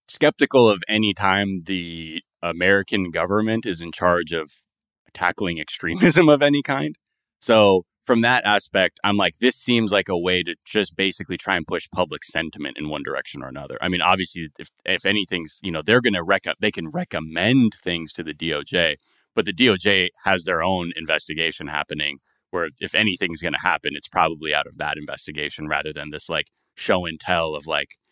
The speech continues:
"Remember how bad it was when, like, they were there?" I think with, like, the coup, I, I, like, I think even with naming it Coachella is very tongue in cheek, right? And I think for Americans,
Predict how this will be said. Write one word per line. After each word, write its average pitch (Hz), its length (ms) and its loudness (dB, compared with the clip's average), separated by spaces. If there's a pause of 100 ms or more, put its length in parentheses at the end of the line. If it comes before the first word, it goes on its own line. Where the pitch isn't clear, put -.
(120)
"Remember 139 300 4
how 143 180 6
bad 113 380 4
it 165 140 -2
was 185 400 4
when, 165 260 2
like, 160 220 2
they 165 160 2
were 160 160 0
there?" 175 300 4 (500)
I 135 80 6
think 196 180 2
with, 151 160 6
like, 139 160 4
the 131 140 4
coup, 170 240 6 (100)
I, 143 160 6
I, 156 220 6
like, 156 180 6
I 147 100 6
think 160 200 4 (260)
even 135 420 6
with 107 200 2 (180)
naming 107 380 4
it 87 100 -4
Coachella 95 480 2
is 82 80 -6
very 98 220 2
tongue 95 260 -2
in 71 160 -10
cheek, - 420 -8
right? 80 320 0
And 90 160 -2
I 85 80 0
think 90 240 -2
for 85 400 -2
Americans, 90 920 -2